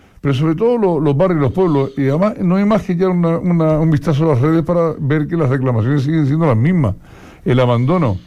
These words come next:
Eh, la alcaldesa se iba a romper el alma por el pueblo, pero parece que, que se rompió antes de empezar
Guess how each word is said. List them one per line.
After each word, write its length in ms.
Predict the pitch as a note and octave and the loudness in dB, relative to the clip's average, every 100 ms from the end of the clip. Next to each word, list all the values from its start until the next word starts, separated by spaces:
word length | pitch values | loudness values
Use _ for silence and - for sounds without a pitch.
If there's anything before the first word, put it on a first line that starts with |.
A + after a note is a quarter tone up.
| - - - - - | -20 -20 -20 -12 -4
Eh, 260 | A#2+ A#2 C#3+ | -4 -4 -2
la 120 | C#3 | -2
alcaldesa 420 | - B2+ C#3 D#3+ | 0 0 0 2
se 80 | F#3 | 2
iba 120 | G3+ | 2
a 20 | |
romper 320 | F#3+ E3 D#3+ | 0 0 0
el 160 | F3 D3 | 0 2
alma 540 | F#3 F#3 C#3 A2 G2 | 2 0 0 0 -2
por 160 | G2+ A2+ | -2 0
el 100 | A2 | 0
pueblo, 440 | A2 E3+ F3 A2+ | 0 0 2 0
pero 180 | F#2+ G#2 | 0 0
parece 320 | A2 A2+ C3+ | 2 2 0
que, 180 | C#3 C#3+ | 0 -2
que 560 | C#3+ D#3+ D#3+ D3+ C#3 C3 | -2 0 0 0 0 0
se 220 | G2+ B2 | 0 0
rompió 400 | A#2 A2+ A#2 C3 | 0 0 2 2
antes 240 | B2 B2 A#2 | 0 0 0
de 100 | A#2 | 0
empezar 400 | G#2+ G2+ B2 | 0 0 0